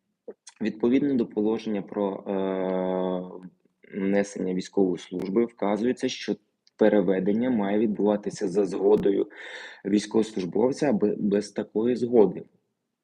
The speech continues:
Але є один нюанс, на який не звертають уваги, і військовослужбовці не знають про нього:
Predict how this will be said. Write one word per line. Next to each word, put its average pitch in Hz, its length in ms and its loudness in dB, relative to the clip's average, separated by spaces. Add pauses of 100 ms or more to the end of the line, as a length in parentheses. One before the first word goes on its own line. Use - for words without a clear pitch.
(760)
Але 107 260 4
є 123 180 10
один 135 520 4
нюанс, 147 600 0
на 101 120 -4
який 110 300 0
не 113 380 0
звертають 95 840 -4
уваги, 135 640 -2 (420)
і 110 100 6
військовослужбовці 135 960 -2
не 151 260 2
знають 95 480 -4
про - 140 -4
нього: 92 280 -2